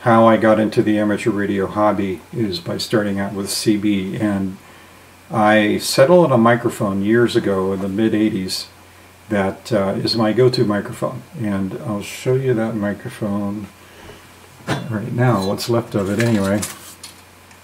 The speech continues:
So this is my favorite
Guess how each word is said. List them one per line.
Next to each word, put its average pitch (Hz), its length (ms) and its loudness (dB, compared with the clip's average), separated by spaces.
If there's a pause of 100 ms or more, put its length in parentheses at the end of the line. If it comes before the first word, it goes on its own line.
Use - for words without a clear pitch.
(1200)
So 113 160 -6
this 127 300 0
is 123 100 -4
my 98 180 -2
favorite 113 640 2